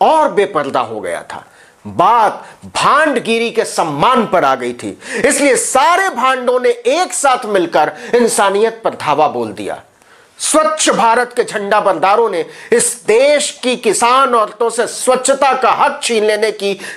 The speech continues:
गंदी हरकत पर जुबानें सिल ली थीं। वो खुश हो रहे थे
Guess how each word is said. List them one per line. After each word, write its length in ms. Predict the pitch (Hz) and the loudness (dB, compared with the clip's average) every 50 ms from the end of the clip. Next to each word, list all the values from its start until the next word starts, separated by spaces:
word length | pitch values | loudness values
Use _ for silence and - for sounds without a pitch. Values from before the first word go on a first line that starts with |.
| - - | -12 -6
गंदी 480 | 139 - 349 370 392 392 370 370 320 285 | -2 0 2 4 4 4 4 4 4 4
हरकत 440 | 226 233 208 196 - 208 190 - - | 2 2 0 0 -2 -4 -4 -2 -2
पर 160 | 175 165 160 - - - _ _ _ 107 | -2 -2 -2 -4 -10 -20 _ _ _ -8
जुबानें 520 | 104 - - 170 170 196 208 220 240 233 | -6 -2 0 2 2 4 4 4 2 2
सिल 240 | - - - 170 139 | 0 0 -2 -2 -2
ली 160 | 120 117 113 | -2 -2 -4
थीं। 220 | 117 - - 95 92 - _ _ _ - - _ _ - | -6 -10 -14 -16 -18 -18 _ _ _ -20 -20 _ _ 0
वो 80 | 262 277 | 2 2
खुश 320 | - - 370 392 381 359 | 4 4 2 2 2 2
हो 100 | 330 302 | 2 2
रहे 220 | 262 240 226 202 | 2 2 0 -2
थे 260 | - - 156 127 113 | -4 -6 -10 -12 -12